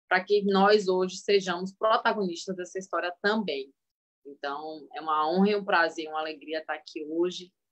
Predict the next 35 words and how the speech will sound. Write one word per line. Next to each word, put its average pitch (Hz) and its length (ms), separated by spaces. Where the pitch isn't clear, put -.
Quero 170 140
agradecer 170 440
a 170 60
galera 170 360
do 170 120
Se 214 240
Joga, 180 440
através 170 320
de 175 80
Gerson, 175 640
que - 100
é 175 40
uma 170 180
iniciativa 175 560
super 214 640
inovadora. 180 640
Quem 214 220
puder 196 320
seguir 180 340
nas 170 220
redes 180 180
sociais, 165 680
estiverem 170 420
conectados 165 840
com 180 100
os 165 100
nossos 165 260
trabalhos, 156 640
é 165 100
super 196 260
importante 196 600
esse 190 320
apoio 180 300
de 175 80
vocês. 196 400